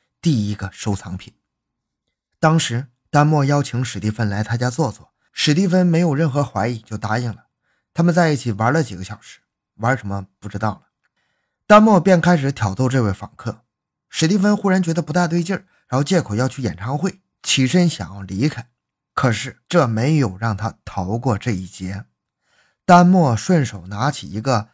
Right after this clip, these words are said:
九斤重的哑铃，往史蒂芬头上狠狠地敲了下去，一下、两下、三下。史蒂芬失去意识，就这样倒地了。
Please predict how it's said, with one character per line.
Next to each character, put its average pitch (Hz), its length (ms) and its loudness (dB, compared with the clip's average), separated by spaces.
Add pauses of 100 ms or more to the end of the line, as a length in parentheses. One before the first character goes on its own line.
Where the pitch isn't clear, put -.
(140)
九 95 300 -4
斤 151 260 0
重 156 160 0
的 107 120 -4
哑 107 220 -10
铃， 101 320 -2 (280)
往 135 220 4
史 123 180 -2
蒂 127 100 -2
芬 151 220 0
头 104 200 -4
上 123 260 -4 (100)
狠 135 340 0
狠 - 160 -6
地 - 160 -20
敲 - 240 -2
了 113 140 -2
下 - 180 -12
去， - 160 -20 (440)
一 147 220 2
下、 156 280 -2 (140)
两 95 280 -2
下、 - 280 -6 (140)
三 117 300 0
下。 - 240 -10 (640)
史 147 200 0
蒂 165 140 4
芬 165 240 4
失 165 180 0
去 175 160 2
意 185 160 2
识， - 240 -8
就 - 140 -4
这 127 100 0
样 120 140 2
倒 92 240 -12
地 127 180 -2
了。 - 180 -14